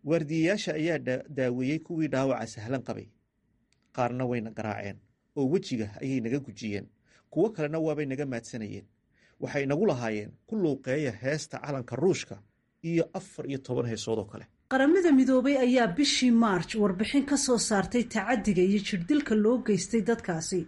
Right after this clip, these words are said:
Speaker 2: xilli ay dowladaha Ruushka iyo Ukraine labaduba sheegeen inay ixtiraamayaan xuquuqda dadka maxaabiista ah.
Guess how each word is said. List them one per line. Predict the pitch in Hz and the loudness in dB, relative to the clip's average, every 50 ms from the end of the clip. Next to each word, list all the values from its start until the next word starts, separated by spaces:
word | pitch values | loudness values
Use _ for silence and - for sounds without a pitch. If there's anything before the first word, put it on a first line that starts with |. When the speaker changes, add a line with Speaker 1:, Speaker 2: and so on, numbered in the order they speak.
| - - - | -6 -14 -10
Speaker 2:
xilli | - - 277 247 226 208 | -2 0 2 4 4 4
ay | 190 190 180 | 4 2 2
dowladaha | 180 202 190 190 202 202 247 220 208 196 | 4 4 4 4 4 4 4 4 4 4
Ruushka | 196 233 240 208 - - - - 196 | 4 4 4 2 2 0 0 0 2
iyo | 185 202 196 208 220 202 202 196 | 2 4 4 6 6 6 4 4
Ukraine | 196 - 233 269 262 233 214 - - - - - - _ - | 2 2 2 4 4 4 2 0 -2 -8 -20 -20 -10 _ 0
labaduba | 262 269 262 339 320 285 262 269 247 | 0 2 2 4 4 4 4 2 2
sheegeen | - - - 233 208 208 202 202 254 226 185 170 175 - - - - - | 0 0 2 2 2 2 2 2 2 2 2 2 0 -4 -10 -20 -14 -6
inay | - 320 294 254 226 | 0 2 2 4 2
ixtiraamayaan | 233 - - - - 226 226 240 254 269 262 240 233 233 254 226 190 180 180 - - - | 2 0 -4 -4 -2 0 2 2 4 4 4 4 4 4 4 4 2 0 -2 -4 -6 -4
xuquuqda | 233 - - 247 294 277 277 220 208 170 | -4 0 2 2 2 4 4 2 2 2
dadka | 247 240 - - 214 196 | 0 -2 0 0 2 2
maxaabiista | 190 180 - - 190 190 180 - 208 214 202 - - - 156 | 2 2 0 0 0 0 0 2 2 2 2 2 0 -4 -6
ah. | 160 165 - | -6 -6 -8